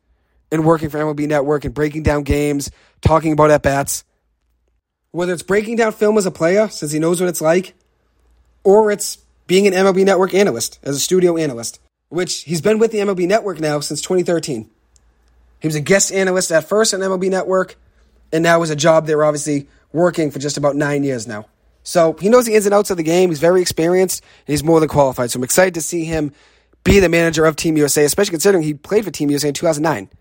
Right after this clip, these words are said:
And he said it was one of the best experiences he had in the game of baseball.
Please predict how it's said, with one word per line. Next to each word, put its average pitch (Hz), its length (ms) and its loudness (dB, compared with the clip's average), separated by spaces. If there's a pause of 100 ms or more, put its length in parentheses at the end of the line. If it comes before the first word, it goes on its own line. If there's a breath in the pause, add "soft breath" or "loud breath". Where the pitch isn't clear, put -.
(640)
And 156 80 2
he 156 40 2
said 185 160 4
it 180 40 2
was 165 100 -6
one 175 140 0
of 160 60 -2
the 156 60 -2
best 180 240 2
experiences 165 800 0 (280 soft breath)
he 180 180 2
had 165 220 2
in 143 60 -8
the 143 60 -4
game 135 160 -2
of 131 60 -4
baseball. 113 440 -6